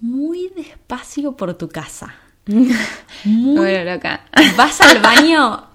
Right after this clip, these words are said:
Speaker 1: pan y queso, ¿eh?
Speaker 2: No, no, no, no.
Speaker 1: <laughs> Muy despacio por tu casa, estando presente. Estando presente, te estás cortando una zanahoria, bueno, a ver, corto, corto, ¿no?
Speaker 2: <laughs>
Speaker 1: Como,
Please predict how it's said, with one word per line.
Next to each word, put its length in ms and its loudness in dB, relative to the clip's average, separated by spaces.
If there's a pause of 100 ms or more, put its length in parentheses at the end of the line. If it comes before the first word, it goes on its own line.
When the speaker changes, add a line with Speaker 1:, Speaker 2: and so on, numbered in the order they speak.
Speaker 1:
pan 200 4
y 100 0
queso, 380 -2
¿eh? 180 -4
Speaker 2:
No, 260 0
no, 140 4
no, 880 4
no. 20 0
Speaker 1:
<laughs> 100 0
Muy 160 -2
despacio 440 -6
por 100 -10
tu 80 -12
casa, 320 -12
estando 440 -10
presente. 800 -12 (140)
Estando 260 -8
presente, 480 -6
te 80 -20
estás 400 -12
cortando 380 -6
una 120 -6
zanahoria, 400 -8
bueno, 220 -10
a 40 -14
ver, 180 -10 (380)
corto, 440 -18 (480)
corto, 320 -10
¿no? 400 6
Speaker 2:
<laughs> 100 4
Speaker 1:
Como, 260 0